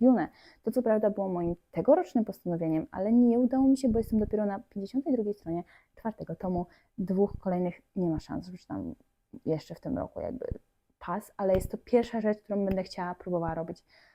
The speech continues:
w dwa tysiące dwudziestym piątym. No i właśnie wszystkie te książki, które wam tutaj pokazałam, są z tych T B R-ów, są z moich jakichś takich list, które sobie układałam, książek, które chcę przeczytać.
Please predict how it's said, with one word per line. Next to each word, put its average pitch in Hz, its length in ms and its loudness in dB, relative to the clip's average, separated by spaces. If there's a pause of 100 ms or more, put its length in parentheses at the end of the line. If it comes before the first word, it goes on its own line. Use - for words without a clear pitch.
(160)
w 196 40 -8
dwa 190 180 0
tysiące 180 320 -6
dwudziestym 165 320 -4
piątym. 175 400 0 (760)
No 240 240 10
i 254 40 10
właśnie 233 340 2
wszystkie 233 280 -2
te 214 80 -2
książki, 214 360 -2
które 202 140 0
wam 196 120 0
tutaj 196 120 -4
pokazałam, 185 520 -4 (140)
są 214 260 0
z 208 60 -4
tych - 140 -8
T 196 120 -4
B 185 80 0
R-ów, 175 460 -4
są 190 680 -2
z 196 120 -8
moich 190 260 0
jakichś 196 200 -8
takich - 280 -20
list, 185 220 -8
które 185 220 -2
sobie - 180 -8
układałam, 180 500 -6
książek, 185 360 -10
które 185 120 -6
chcę 190 140 -14
przeczytać. 202 320 -6